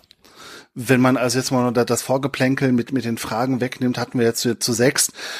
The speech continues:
so, ich sag mal, gut anderthalb Stunden Spaß, Stunde anderthalb. Äh, und das war jetzt ja nur eine Runde.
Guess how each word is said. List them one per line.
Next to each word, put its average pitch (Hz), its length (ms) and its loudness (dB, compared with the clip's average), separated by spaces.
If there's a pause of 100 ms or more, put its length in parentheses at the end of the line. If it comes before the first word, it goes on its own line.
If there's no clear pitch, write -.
(160)
so, 123 280 0
ich 120 80 -2
sag 120 100 -2
mal, 123 140 2
gut 123 260 -2
anderthalb 139 480 4
Stunden 143 380 0
Spaß, 165 360 2
Stunde 151 380 2
anderthalb. 127 680 0 (640)
Äh, 131 180 2
und 135 160 0
das 147 160 2
war 156 60 6
jetzt 139 140 4
ja 139 80 2
nur 123 180 2
eine 135 240 4
Runde. 98 420 -4